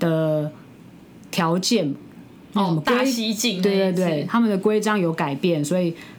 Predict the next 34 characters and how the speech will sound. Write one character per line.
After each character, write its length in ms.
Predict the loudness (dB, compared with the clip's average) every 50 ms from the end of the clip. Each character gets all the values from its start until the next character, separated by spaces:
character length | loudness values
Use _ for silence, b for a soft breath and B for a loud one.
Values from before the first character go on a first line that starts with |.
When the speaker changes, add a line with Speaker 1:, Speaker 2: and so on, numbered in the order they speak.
| B
Speaker 1:
就 160 | -2 -2 0 2
是 320 | 2 2 2 0 0 -2 -4 -8 -14 -20 -20 -20 -20 -20 -10 -4
开 220 | -2 -2 0 0
放， 340 | 0 0 0 0 0 -2 -2
开-， 160 | -2 -4 -4 -4 -4 -2
就 100 | 0 0
是 60 | 0
开 160 | 2 2 2
放 160 | 2 2 2
更 160 | 2 2 2 2
多 160 | 2 2 2
的 240 | 2 0 0 0 0
台 160 | 0 0 2
湾 160 | 2 0 0
球 180 | 0 0 0 2
员 180 | 2 0 0
可 120 | 0 0 0
以， 80 | 0
可 200 | -2 -2 -2 0
以 60 | 0
到 140 | 2 2 2
那 60 | 2 0
边 180 | 0 0 0
去， 160 | 0 0 0 0
所 100 | 0 2
以 40 |
那 160 | 2 2 2 2
年 180 | 2 2 2
有 320 | 2 0 0 0 -2 -4 B B B B -6
十 200 | -4 -2 2 2 2
二 120 | 2 2 2
个 140 | 0 -2
球 260 | -2 0 0 0 0 0
员 340 | 0 0 0 -2 -2 -4